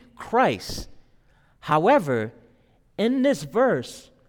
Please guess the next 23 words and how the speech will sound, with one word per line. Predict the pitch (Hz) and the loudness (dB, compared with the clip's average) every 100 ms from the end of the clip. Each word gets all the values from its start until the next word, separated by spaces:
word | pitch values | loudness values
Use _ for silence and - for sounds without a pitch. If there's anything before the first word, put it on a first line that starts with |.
| _ _ | _ _
Paul | - 208 226 233 | -2 2 4 2
is | - - - | 0 -4 -8
talking | - 214 220 151 | -2 -2 -2 -6
about | 131 131 - | -4 -4 -4
how | - 170 | 0 2
blind | 143 123 160 185 202 214 | 2 -4 0 0 0 -2
we | 202 170 | -4 -2
are | 175 | -2
to | 147 | -4
see | - - 196 175 127 | -12 -10 -8 -6 -4
that | 117 120 110 | -4 -4 -6
we | 127 240 247 196 - - | -4 0 0 -2 -6 -2
are | 143 131 | 0 0
God's | 120 135 123 110 104 - _ - | -2 2 2 2 -4 -16 _ -6
inheritance, | 127 - 110 98 - - - - - _ | -6 -4 -4 -4 -8 -16 -16 -20 -20 _
right? | 139 175 - - - | -2 -2 -4 -14 -8
Listen | - 196 247 | -4 -2 -2
to | 254 | 0
what | 233 226 | 0 0
he | |
says. | 208 220 156 - - - | 0 0 0 -4 -20 -14
We | 131 180 254 262 240 - | -8 -2 0 2 0 -2
are | 160 165 147 | 0 0 0